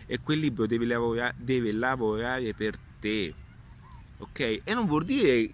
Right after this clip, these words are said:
cioè non vuol dire, eh, dire una cosa sbagliata, cioè non significa dire una cosa sbagliata, "Oddio, quindi io devo fare un libro pensando che poi quel libro debba vendere". Sì, cioè che c'è di male? Cioè, ma non è che deve vendere qualcosa di sbagliato.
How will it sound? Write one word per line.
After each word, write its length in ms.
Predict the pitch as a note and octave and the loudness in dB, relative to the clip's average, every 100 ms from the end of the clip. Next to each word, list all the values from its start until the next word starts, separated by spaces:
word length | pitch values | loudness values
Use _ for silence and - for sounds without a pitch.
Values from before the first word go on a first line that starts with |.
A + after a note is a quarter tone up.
| A#2 - - | -6 -12 -6
cioè 180 | - E3+ | -2 0
non 120 | E3 | 0
vuol 160 | G#3 G3+ | -2 -4
dire, 380 | A3+ G3 A2 - - - - - | -2 0 0 -2 -10 -16 -16 -6
eh, 240 | A2+ A2 A#2+ | 0 0 0
dire 260 | D3+ D3+ | 4 4
una 180 | C#3 C3 | 6 4
cosa 240 | B2+ A#2+ | 2 0
sbagliata, 920 | A#2 G2+ G#2+ G#2 G#2 G#2+ C#2 - C#2+ - - | -2 0 0 2 0 0 -2 -4 -8 -10 -8
cioè 160 | E3 | -4
non 100 | C#3+ | -2
significa 400 | E3 G#3+ A3+ B2 | -2 -2 0 0
dire 320 | G#2 G#2 A#2 A2 | 0 0 0 2
una 120 | G#2+ | 0
cosa 180 | G#2+ G2+ | -4 -6
sbagliata, 300 | F#2 A2+ G#2 | -2 0 0
"Oddio, 360 | G#2+ C3+ A2 - - - | 2 2 2 0 -10 -4
quindi 260 | C#3+ C3 | 0 2
io 200 | C3 A#2 - - | 4 4 2 -4
devo 200 | - B2 | 2 2
fare 200 | A#2 B2 | 4 2
un 100 | B2+ | 2
libro 280 | C3+ D#3 A#2+ | 2 2 2
pensando 460 | G#2 G#2 - C3+ A#2 | 0 0 -2 0 0
che 100 | G#2+ | -2
poi 200 | - B2 | 0 2
quel 140 | G#2+ | 2
libro 240 | A#2+ A#2 G#2+ | 0 0 0
debba 240 | G2+ G2+ | 0 0
vendere". 460 | A2 F#2 D#2+ D#2 - | 0 0 -2 -6 -4
Sì, 420 | - A#3 D#3+ G#2 | 0 2 2 2
cioè 160 | - C#3+ | 0 0
che 100 | E3+ | 0
c'è 220 | - B2+ | 2 0
di 140 | G#2 | 2
male? 520 | G#2 F2+ D#2 D2+ - - - - - - - | 0 0 -4 -8 -12 -16 -16 -16 -18 -16 -10
Cioè, 140 | - | -6
ma 80 | D#3 | 0
non 120 | G3 | 2
è 60 | B3+ | 2
che 120 | C#3 | 2
deve 200 | B2 A#2+ | 2 4
vendere 340 | A#2+ A#2 A2+ | 4 2 2
qualcosa 320 | A2 A2+ A#2+ G#2+ | 2 0 -2 -4
di 100 | G2+ | -4
sbagliato. 800 | G2 G2+ G2+ F#2+ D#2+ D2+ D#2 | -2 0 0 -2 -6 -10 -12